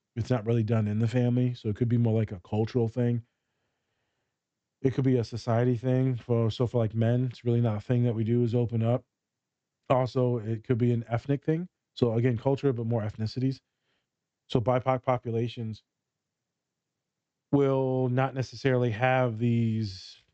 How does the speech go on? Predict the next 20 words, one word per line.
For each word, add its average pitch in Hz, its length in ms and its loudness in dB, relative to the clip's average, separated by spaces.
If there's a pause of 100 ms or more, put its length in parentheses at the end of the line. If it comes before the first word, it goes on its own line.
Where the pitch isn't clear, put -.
(480)
emotional 131 420 0
talks, 123 400 -2
these 123 180 -2
emotional 123 400 2
depths. 113 440 -2
"You 127 80 0
can 117 120 -2
suck 127 280 0
it 127 60 2
up. 123 180 -2
You're 120 80 0
fine. 127 380 2
We're 120 140 2
strong 120 360 -2
people. 123 440 0
We 127 120 2
don't 123 180 0
really 123 200 -2
need 113 280 -4
emotions." 117 640 -2